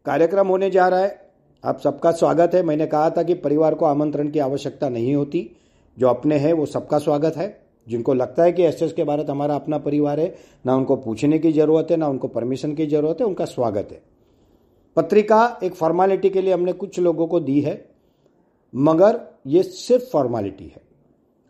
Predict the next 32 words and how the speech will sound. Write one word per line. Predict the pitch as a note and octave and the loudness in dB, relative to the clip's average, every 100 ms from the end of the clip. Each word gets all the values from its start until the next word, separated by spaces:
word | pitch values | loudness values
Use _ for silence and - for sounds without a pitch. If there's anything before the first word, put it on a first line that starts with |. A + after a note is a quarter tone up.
| - | -2
अपने | F3+ A3+ A#3 | 0 4 4
लोगों | G3+ F#3 | 4 2
को | F#3+ G3 | 0 0
कोई | E3 F#3 | 4 4
पत्रिका | D3+ C#3+ D3+ D3+ | 2 -2 0 2
देने | C#3+ B2 B2+ | 2 0 0
की | B2 | 0
जरूरत | A2 A2 G#2+ | -2 -4 -4
नहीं। | A#2+ | -2
मेरा | C3+ D3+ | 2 4
ऑडियो | C3+ E3 | 4 4
मैसेज | E3+ D3 F3 D#3 | 2 -2 -4 -4
आप | D3 - A2+ | -4 -8 -4
जैसे | C3 E3+ | -4 -2
बाकी | D3+ B2 - | -2 -4 -6
चीज़ों | D#3+ D#3 D#3 | -6 -2 -2
में | D#3 | -2
सुनते | D3 C3 C3+ | -4 -4 2
हो, | D#3 C#3 - - _ - | 4 4 0 -10 _ -14
उसी | D3+ G#3+ | -4 -2
तरह | E3+ D3+ | 0 -2
से | C#3+ | -2
ये | D#3 A#2 | -2 -2
भी | G2 | -4
है। | E2+ - _ _ _ _ _ _ _ _ - | -10 -18 _ _ _ _ _ _ _ _ 0
तो | D3 | 4
ये | E3 | 8
हुई | E3 D#3 D#3+ | 8 6 2
पहली | C3 A2+ G2+ | 0 -4 -6
बात। | D#2 - _ _ _ _ - | -12 -20 _ _ _ _ 0
दूसरी | C#3+ G#3 B3 C4 | 4 6 6 6
बात, | B3 B3+ - | 4 2 -4